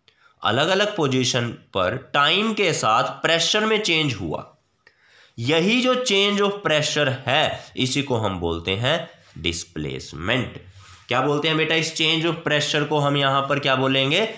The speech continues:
डिस्प्लेसमेंट बोलेंगे। क्लियर है? समझ में आया?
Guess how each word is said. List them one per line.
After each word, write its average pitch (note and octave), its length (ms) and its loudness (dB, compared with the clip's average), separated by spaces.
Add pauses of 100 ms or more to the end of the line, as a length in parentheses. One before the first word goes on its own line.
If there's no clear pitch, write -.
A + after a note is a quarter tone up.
(140)
डिस्प्लेसमेंट G#2+ 920 -4
बोलेंगे। - 460 -16 (1200)
क्लियर C#3+ 280 0
है? - 360 -4
समझ E2+ 280 -6
में G2 180 -8
आया? A#2+ 280 -6